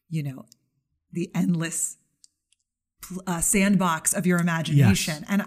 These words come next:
Speaker 1: I don't know. I think I'm afraid of the endless sandbox of my imagination, which frankly is embarrassing to admit, given that I think I'm an
Speaker 2: No.
Speaker 1: actor and an artist.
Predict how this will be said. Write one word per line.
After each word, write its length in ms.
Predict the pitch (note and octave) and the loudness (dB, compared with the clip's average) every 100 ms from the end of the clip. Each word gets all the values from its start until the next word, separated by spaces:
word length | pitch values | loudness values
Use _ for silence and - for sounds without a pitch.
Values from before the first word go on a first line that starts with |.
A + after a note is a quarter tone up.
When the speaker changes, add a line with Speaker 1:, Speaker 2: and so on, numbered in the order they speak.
| - | 0
Speaker 1:
I 140 | B3 | 2
don't 220 | D#4 D#4 | 2 -2
know. 200 | D4 F4+ | -4 -2
I 100 | B3+ | -2
think 180 | A#3+ C#4 | -2 -4
I'm 160 | C4+ C4 | -2 -4
afraid 380 | - C#4 C#4+ | -4 -4 -2
of 140 | C#4 G#3+ | -2 -2
the 100 | A3 | 0
endless 300 | F#3 F3+ F3+ | 0 0 0
sandbox 400 | G3 F#3 E3 E3+ | 0 0 0 -4
of 80 | F3 | -4
my 100 | E3+ | -4
imagination, 500 | E3+ D#3+ D#3+ D#3+ D#3 | -4 -4 -4 -6 -6
which 140 | D#3+ F#3 | -8 -6
frankly 340 | - A3+ B3+ | -4 -2 -2
is 120 | B3+ | -4
embarrassing 480 | B3 A#3+ B3 B3 A#3+ | -2 -2 -2 -2 -2
to 100 | A3 | -2
admit, 260 | A#3 C4+ A#3+ | 0 0 0
given 200 | G3 F3+ | -2 0
that 80 | F#3 | 0
I 80 | F#3+ | 0
think 160 | F#3 | -2
I'm 100 | G3 | 2
an 60 | G3 | 4
Speaker 2:
No. 60 | |
Speaker 1:
actor 260 | G3 G3 G#3 | 4 0 0
and 80 | G3+ | 0
an 80 | G3+ | 0
artist. 500 | C4+ E3 - - | 0 -4 -4 -8